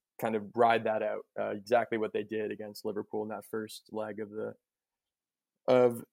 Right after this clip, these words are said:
the Champions League match. Um, so I do see Liverpool coming. I see them attacking. I think that Atletico Madrid has actually found the way. They kind of showed the world that Liverpool is beatable.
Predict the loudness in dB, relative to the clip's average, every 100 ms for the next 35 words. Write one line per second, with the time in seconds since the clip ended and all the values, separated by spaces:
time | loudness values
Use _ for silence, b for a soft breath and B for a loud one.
0 | -12 -6 -4 -2 -2 -2 -2 -2 -2 -6
1 | -6 -10 0 2 2 0 -10 _ _ _
2 | _ _ _ _ _ _ -20 _ 12 12
3 | 12 4 6 6 6 6 4 6 6 6
4 | 4 2 0 2 4 4 4 -2 0 0
5 | 0 0 2 4 2 2 0 2 2 2
6 | 2 -2 -2 -2 -2 0 0 -2 _ _
7 | _ _ _ _ -4 0 2 2 2 2
8 | 0 6 6 6 2 -2 0 2 2 0
9 | 2 6 6 6 4 4 6 6 4 -2
10 | -12 _ _ _ _ _ _ _ 0 4
11 | 6 6 4 2 6 6 6 2 0 -2
12 | -4 -4 -2 -2 -4 -12